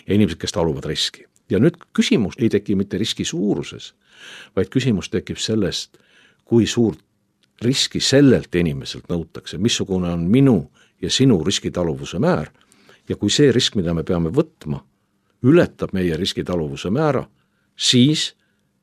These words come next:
me hakkame tundma ebakindlust. Teine suur grupp, mis tekitab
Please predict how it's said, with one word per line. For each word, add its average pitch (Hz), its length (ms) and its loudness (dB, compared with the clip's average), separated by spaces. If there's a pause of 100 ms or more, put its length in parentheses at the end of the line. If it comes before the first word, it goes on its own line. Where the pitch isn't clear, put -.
me 92 80 -6
hakkame 87 320 -4
tundma 80 320 -2
ebakindlust. - 680 -10 (1500)
Teine 247 340 2
suur 82 360 0
grupp, - 520 -8 (240)
mis - 160 -4
tekitab 123 460 -2